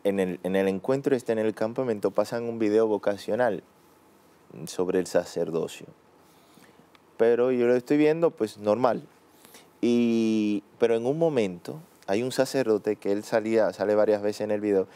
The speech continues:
y hace como unas, unos, unos sketch muy breves de dos segundos, pero como que son bien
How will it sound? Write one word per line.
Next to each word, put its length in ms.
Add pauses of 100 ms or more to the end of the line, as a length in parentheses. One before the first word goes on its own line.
(140)
y 40
hace 160
como 200
unas, 500
unos, 460
unos 520
sketch 420 (260)
muy 340
breves 460
de 100
dos 220
segundos, 480 (320)
pero 180
como 220
que 100
son 400
bien 640